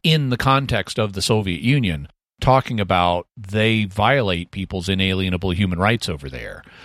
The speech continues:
So that was part of the language of the day, and I can give it a little bit of a pass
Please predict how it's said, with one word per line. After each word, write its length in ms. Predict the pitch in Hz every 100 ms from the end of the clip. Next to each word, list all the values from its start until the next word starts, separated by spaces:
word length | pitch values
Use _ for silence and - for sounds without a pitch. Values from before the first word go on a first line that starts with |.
| -
So 140 | - 123
that 240 | 120 -
was 480 | 104 110 143 147 123
part 360 | - 131 123 120
of 100 | 101
the 100 | 92
language 560 | 98 110 123 107 90
of 100 | 90
the 80 | 87
day, 580 | 87 127 95 82 80 80
and 380 | - 95 95 95 -
I 200 | 104 104 _ _ _ _ _ -
can 160 | 127
give 220 | 113 120
it 100 | 120
a 100 | 110
little 420 | 90 95 110 135 147
bit 180 | 156
of 140 | 160 156
a 60 | 151
pass 720 | 151 151 160 160 156 -